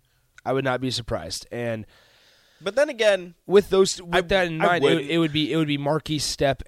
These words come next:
Speaker 1: or Gabe Ervin.
Speaker 2: But the thing with Marquise Stepp is he's, he's already transferred once. He's used his free transfer. If he wants to transfer again, he's gonna have to sit out a year.
Speaker 1: Yes.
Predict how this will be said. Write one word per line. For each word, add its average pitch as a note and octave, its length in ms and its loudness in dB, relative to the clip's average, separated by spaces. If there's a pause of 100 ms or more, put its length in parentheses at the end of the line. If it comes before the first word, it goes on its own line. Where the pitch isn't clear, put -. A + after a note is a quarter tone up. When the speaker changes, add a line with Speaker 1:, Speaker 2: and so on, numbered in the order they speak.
(120)
Speaker 1:
or C3 280 -4
Gabe A2+ 340 -8
Ervin. - 300 -12 (720)
Speaker 2:
But D3 180 -10
the C#3+ 60 -16
thing F3 140 -8
with D#3+ 120 -6
Marquise C3+ 360 -6
Stepp D3+ 200 -6
is A#2 160 -8
he's, A2 300 -16
he's D3+ 180 -10
already C3+ 160 -6
transferred D3 360 -6
once. A2+ 180 -6
He's A2 80 -12
used E3 120 -8
his A#2+ 100 -10
free - 180 -8
transfer. B2 440 -8
If D#2+ 120 -16
he A2 80 -10
wants A#2 200 -6
to - 60 -18
transfer A2 320 -10
again, A2+ 180 -4
he's F#2+ 120 -12
gonna F#2 100 -12
have F2+ 80 -14
to - 80 -14
sit F#2 140 -8
out F#2+ 160 -4
a D2 40 -16
year. B1 180 -18
Speaker 1:
Yes. A2+ 400 -8